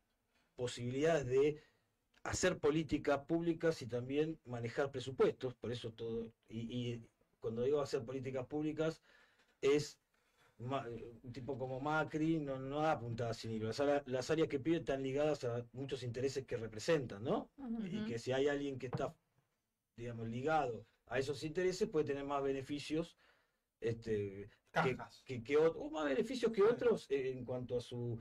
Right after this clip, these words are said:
Speaker 1: relación con el gobierno, que le permitan hacer ciertos negocios. No, no, no, no estoy viendo un Macri que lo está haciendo por la patria, muchachos, ¿no? Eso,
Speaker 4: No.
Speaker 1: eso es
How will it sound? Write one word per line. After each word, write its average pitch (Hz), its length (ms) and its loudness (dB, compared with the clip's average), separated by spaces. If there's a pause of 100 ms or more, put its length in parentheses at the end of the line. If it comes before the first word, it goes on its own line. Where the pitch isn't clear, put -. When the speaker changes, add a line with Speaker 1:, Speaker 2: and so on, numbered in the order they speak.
(200)
Speaker 1:
relación 143 540 0
con 156 160 2
el 147 100 0
gobierno, 165 640 2 (400)
que 135 100 -2
le 131 120 2
permitan 131 380 -2
hacer 123 340 -2
ciertos 123 340 -4
negocios. 139 480 0 (240)
No, 131 340 0
no, 123 220 -2
no, 120 220 -6
no 120 280 -6
estoy 131 160 -6
viendo 117 200 -2
un 107 80 -6
Macri 113 280 -4
que 98 80 -8
lo 101 60 -6
está 101 120 -8
haciendo 101 260 -6
por 101 80 -6
la 101 80 -6
patria, 90 320 -4
muchachos, 90 360 -12
¿no? 110 120 -8
Eso, 123 260 0
Speaker 4:
No. 143 80 -2
Speaker 1:
eso 123 180 -2
es 113 100 -2